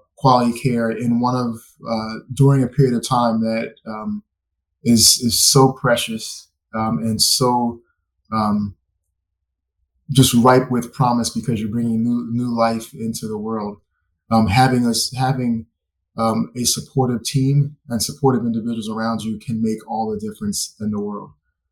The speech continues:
Um, so for me, this is an opportunity to, to give the, the,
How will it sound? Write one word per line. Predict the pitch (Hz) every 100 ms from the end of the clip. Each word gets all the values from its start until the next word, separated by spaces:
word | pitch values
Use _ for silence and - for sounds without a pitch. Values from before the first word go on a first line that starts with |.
| _ 113
Um, | 110 -
so | - 113
for | - 117
me, | 127
this | 120 110
is | 107
an | 113
opportunity | 110 110 110 120 113 107 104
to, | 107 107 107
to | - 110
give | 101 120 107
the, | 107 107 104 113
the, | 110